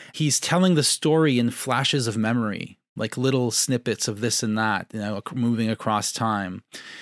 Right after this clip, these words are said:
It does a lot of weird things. Like, it, there's a, a, a seasonal kind of structure to the verses. So the, in the first verse, you have a reference to summer,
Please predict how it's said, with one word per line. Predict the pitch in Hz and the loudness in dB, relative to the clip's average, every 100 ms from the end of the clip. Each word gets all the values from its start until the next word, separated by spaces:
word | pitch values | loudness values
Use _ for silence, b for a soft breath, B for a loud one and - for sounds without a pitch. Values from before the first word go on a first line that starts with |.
| B | B
It | 131 | 0
does | 143 165 | 2 4
a | 160 | 4
lot | 147 180 | 4 4
of | 143 | 4
weird | 127 139 127 | 2 2 0
things. | - 151 120 104 | 0 2 2 2
Like, | 120 117 - | 0 -2 -8
it, | 127 - _ - - | -10 -10 _ -20 -20
there's | 98 127 135 120 | -10 0 0 2
a, | 123 110 117 - | 2 2 -2 -2
a, | |
a | 117 | -2
seasonal | - 170 160 143 117 104 | 0 2 2 4 2 0
kind | - 117 | -2 -2
of | 107 - - | -2 -6 -8
structure | - 143 127 - 101 104 | -4 -2 -2 -2 -2 -2
to | 117 | -6
the | 104 | -4
verses. | 110 156 - 90 | 2 2 2 -2
So | - 120 | -2 -2
the, | 110 131 | -2 0
in | 117 | 0
the | |
first | 110 135 131 - | 0 0 0 -2
verse, | 117 117 113 - | 0 0 0 -2
you | 113 | -2
have | 107 110 92 | 0 -2 -2
a | |
reference | 113 110 - 107 - | -2 -2 -2 -2 -2
to | 113 | 0
summer, | - 120 113 107 | 0 0 0 -2